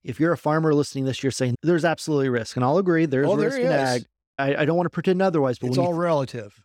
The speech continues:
Speaker 1: Yes, it's all
Speaker 2: Yeah.
Speaker 1: relative. And when you think about it, risk relative to other investments where you can park your money,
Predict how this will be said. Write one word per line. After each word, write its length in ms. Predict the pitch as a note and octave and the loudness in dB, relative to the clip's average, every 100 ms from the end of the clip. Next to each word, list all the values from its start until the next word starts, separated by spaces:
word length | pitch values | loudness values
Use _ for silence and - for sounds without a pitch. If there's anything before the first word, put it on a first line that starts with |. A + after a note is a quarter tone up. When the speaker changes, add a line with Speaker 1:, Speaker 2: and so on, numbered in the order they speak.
| - | -4
Speaker 1:
Yes, 360 | C#3 B2+ - | 0 0 -2
it's 120 | B2+ - | -2 0
all 200 | F#3+ G3 | 2 2
Speaker 2:
Yeah. 80 | |
Speaker 1:
relative. 560 | G3 G3 G3+ - G#3+ F#3+ | 2 2 0 0 0 0
And 180 | D3+ C#3+ | -4 -2
when 120 | C#3+ | -2
you 100 | D#3+ | -2
think 220 | - F#3 | -2 0
about 260 | F3+ D#3+ D3+ | 2 2 2
it, 80 | C#3+ | 0
risk 500 | C3 C3+ F#3+ G#3 - | 0 2 2 0 -6
relative 560 | D3 D#3+ F3 F#3 F#3 E3+ | -2 2 4 2 2 0
to 160 | C3+ - | -4 0
other 240 | D3 F3 | 0 0
investments 480 | F3+ D#3+ D#3 D#3+ C3+ | 0 0 0 -4 -2
where 140 | C3+ | 0
you 140 | C3 D3 | 0 0
can 180 | D#3 B2+ | -2 -2
park 380 | - E3 - | 0 0 0
your 120 | F3+ D#3+ | -2 0
money, 520 | E3 F#3+ C3+ A#2 | 2 2 0 -4